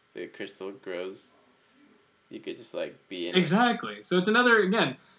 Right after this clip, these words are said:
Speaker 2: this whole section so far, a lot of the stuff I know we've been talking about has been environmental storytelling, but that's kind of what really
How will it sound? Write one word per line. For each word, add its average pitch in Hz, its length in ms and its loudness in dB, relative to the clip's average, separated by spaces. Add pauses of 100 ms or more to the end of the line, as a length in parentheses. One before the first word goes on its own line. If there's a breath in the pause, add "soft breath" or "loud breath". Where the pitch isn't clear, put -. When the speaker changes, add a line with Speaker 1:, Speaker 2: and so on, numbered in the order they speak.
(160 soft breath)
Speaker 2:
this 262 180 6
whole 311 540 4
section 220 540 0
so 151 240 0
far, 135 260 2
a 131 60 4
lot 180 300 2
of 214 40 0
the 220 80 -2
stuff 214 240 2
I 165 60 4
know 175 160 2
we've 170 140 4
been 165 100 -4
talking 165 280 4
about 143 180 2
has 135 80 0
been 135 280 -4 (420 soft breath)
environmental 151 580 2
storytelling, 185 540 2
but 147 140 -2
that's 220 240 4
kind 269 220 2
of 214 120 2
what 202 160 4
really 175 480 6